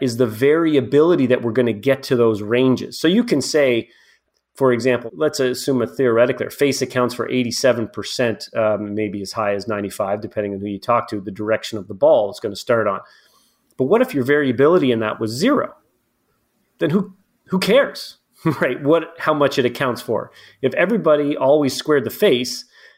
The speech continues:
then it wouldn't matter what percentage that accounted for. Or if path accounted for ten percent, but our path variability was, like, sixty degrees,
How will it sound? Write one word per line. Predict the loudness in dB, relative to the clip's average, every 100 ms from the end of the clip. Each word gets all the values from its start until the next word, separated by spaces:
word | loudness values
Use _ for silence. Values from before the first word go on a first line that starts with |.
| _
then | -2 -2
it |
wouldn't | 2 0 2
matter | 0 0 -2 -8 -4
what | -4 -2
percentage | -2 0 0 0
that | -2
accounted | -2 -4 -6 -6
for. | -10 -12 -12 _ _ _
Or | 4 4 4 0 -4 _ _ _ -2
if | -2 -2
path | -2 -2 -2
accounted | -6 -2 2 2 -2
for | -2 2 2 0 -8 _ _ _
ten | -2 0
percent, | -2 -2 -4 -4 -12 _ _ _
but | 0
our | 0
path | 0 -2 -2
variability | 2 2 4 2 4 2
was, | 2 0
like, | 0 -2 -2 -12
sixty | -10 -6 -6 -2 -2
degrees, | 0 0 2 2 0 -6